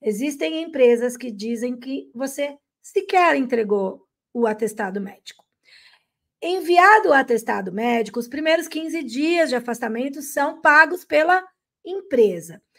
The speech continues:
A partir do décimo sexto dia, a responsabilidade passa a ser do I N S S, tá? Mas como a gente falou inicialmente, você teve uma,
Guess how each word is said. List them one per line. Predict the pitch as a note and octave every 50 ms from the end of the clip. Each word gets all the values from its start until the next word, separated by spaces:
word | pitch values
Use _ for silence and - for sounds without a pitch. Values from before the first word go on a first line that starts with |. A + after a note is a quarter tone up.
| _ _ _ _ -
A | - B3
partir | - D4 D4+ C#4+ C#4+ - F4+ F#4+ D#4
do | F4 D#4
décimo | B3 C#4 C#4+ D#4+ F#4 G4 - - D#4 D#4 D4
sexto | C#4+ - A3+ G#3+ G3+ G#3 G3+
dia, | F3+ F3 G3 A3+ C#4 C#4+ C#4 A#3 F#3+ F3+ - _ _ _ _ _
a | - A#3+ B3
responsabilidade | A#3+ C#4 D#4 D#4+ D#4+ D#4+ E4+ F4 - - D#4 C4+ D4+ D4+ D4+ B3+ C4 A#3+ B3 B3+ B3+ B3 B3
passa | B3 C4 B3 B3 B3 -
a | B3 A#3+
ser | - - - C4 C#4 C4+
do | A#3 C4+ C#4+ E4 F#4 G4+ G4+ - _ _ _ _ _ _ -
I | B3 B3 B3+
N | C4 C#4 D4 D#4
S | D#4+ D#4+ D#4 - - D#4+
S, | C4 - - _ _ - - - - - _ _ _ _ _ _ _
tá? | - - F#3 A3+ C#4+ C#4 C#4 _ _ _ _ _ _ _ _ _ _
Mas | - D#4+ F4+ F4+ F4+
como | - - G#4 A4 A#4+ A#4+ A4
a |
gente | E4+ F4 D4+ C#4 -
falou | - C#4 B3 A#3+ A#3 A3
inicialmente, | G#3+ G3+ G3 F#3 - - G3 F3+ G3+ A#3+ B3 B3 A#3 A#3+ A#3+ - G3 - _ _ _ _ _ _ _ -
você | - G#3+ D4+ F4 F#4+ F4+ - - D#4+ D#4+ F4+ F4+
teve | F4+ F4+ D4 D4 - C#4+ D4+
uma, | D#4 D#4 D#4 D#4+ D#4+ D#4+ D#4+ -